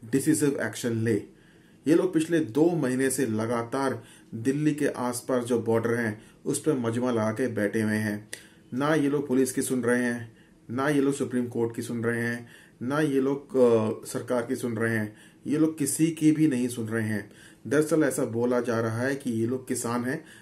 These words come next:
दरअसल ये लोग किसान नहीं हैं। जो, अ, ये लोग basically अर्बन नक्सलाइट्स हैं। ये लोग basically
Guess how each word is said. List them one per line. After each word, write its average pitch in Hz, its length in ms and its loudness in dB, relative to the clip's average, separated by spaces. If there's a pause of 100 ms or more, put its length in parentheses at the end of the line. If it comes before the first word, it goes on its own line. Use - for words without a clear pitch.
(160)
दरअसल 139 440 2
ये 127 160 2
लोग 143 260 -2
किसान 127 320 -2
नहीं 131 280 0
हैं। 156 200 -4 (380)
जो, 143 300 0
अ, 113 400 0
ये 117 220 2
लोग 123 240 2
basically 147 520 0 (420)
अर्बन 127 380 0
नक्सलाइट्स 110 540 -2
हैं। 107 280 -8 (340)
ये 131 120 4
लोग 135 200 4
basically 135 500 2